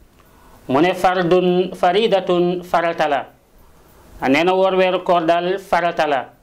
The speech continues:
Yàlla moo ko farataal ci jaam ñi. Moom nga dégg muy wax ci suuratul Baqara na, "يا أيها الذين آمنوا كتب عليكم الصيام كما كتب على الذين من قبلكم لعلكم تتقون."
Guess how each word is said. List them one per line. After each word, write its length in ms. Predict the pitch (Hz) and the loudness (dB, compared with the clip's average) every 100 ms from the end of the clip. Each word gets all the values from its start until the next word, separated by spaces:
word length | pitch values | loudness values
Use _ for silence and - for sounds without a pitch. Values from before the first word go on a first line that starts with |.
| _ _ _ _ - | _ _ _ _ -4
Yàlla 340 | 147 165 185 | -2 0 0
moo 160 | 185 185 | 0 0
ko 80 | 185 | 0
farataal 560 | 185 180 180 175 175 165 | 0 0 0 0 0 -4
ci 100 | 226 | -2
jaam 220 | 175 170 | 0 0
ñi. 280 | 156 139 123 - _ - - - - | 0 -4 -8 -16 _ -20 -20 -20 -4
Moom 140 | 139 | 0
nga 100 | 160 | 2
dégg 240 | 180 185 185 | 2 2 2
muy 80 | 185 | 2
wax 100 | 180 | 2
ci 60 | 220 | 0
suuratul 360 | 214 196 202 | 0 0 0
Baqara 300 | 175 180 180 175 | 0 0 0 0
na, 80 | 175 | 0
"يا 220 | 175 175 | 2 2
أيها 220 | 214 196 | 0 0
الذين 420 | 190 180 175 175 | 2 2 2 0
آمنوا 720 | 180 175 170 170 170 170 175 | 0 -2 -2 0 2 2 0
كتب 240 | - 180 190 | -2 -2 0
عليكم 440 | 180 180 175 175 | 0 0 -4 -4
الصيام 640 | 170 175 170 170 170 165 170 - _ _ - | -4 -2 0 2 0 -4 -6 -18 _ _ -2
كما 260 | 180 180 | 0 0
كتب 300 | 175 185 190 | -2 -2 0
على 240 | 170 165 175 | 0 0 0
الذين 420 | 170 170 160 165 165 | 0 0 0 0 0
من 260 | 165 160 160 | 0 0 0
قبلكم 560 | 180 160 160 156 156 156 | 0 0 0 0 0 2
لعلكم 580 | 160 151 156 175 208 180 | 2 0 2 2 0 -2
تتقون." 580 | 175 165 160 151 147 143 | -2 -2 -2 0 0 -2